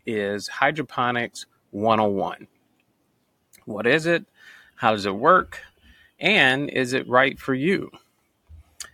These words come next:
So, uh, the biggest question that I get still, you may or may not believe it, it's, "What is hydroponics?" In a very simple form or explanation, growing plants in water,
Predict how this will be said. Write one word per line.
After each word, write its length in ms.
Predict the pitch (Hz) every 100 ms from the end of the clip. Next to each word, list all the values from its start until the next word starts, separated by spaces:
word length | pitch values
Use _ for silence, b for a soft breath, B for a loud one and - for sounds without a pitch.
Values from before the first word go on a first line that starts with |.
| B
So, 680 | - 131 123 123 120 117 110 _ _ -
uh, 240 | 123 113
the 100 | 107
biggest 340 | 107 151 160 -
question 460 | - 135 - 127
that 160 | 113 104
I 60 | 104
get 400 | 104 101 92 -
still, 580 | - 220 120 113 143 135
you 120 | 127 113
may 400 | 113 110 110 - _ - -
or 100 | 113
may 200 | 107 110
not 200 | 107 -
believe 360 | 101 113 165 117
it, 160 | 104
it's, 340 | - 110 113 120
"What 260 | 131 156
is 220 | 156 151
hydroponics?" 960 | - 131 117 110 113 98 - - - - _ b b b b b b
In 80 | 117
a 80 | 107
very 320 | 143 165 143
simple 500 | - - 131 131 104
form 840 | - - 113 104 104 95 98 98 _ -
or 240 | 113 104 107
explanation, 720 | - - 107 98 90 104 101
growing 480 | 107 131 175 175 151
plants 640 | - 120 110 - - - b b b b b
in 260 | 139 175 123
water, 440 | 98 92 95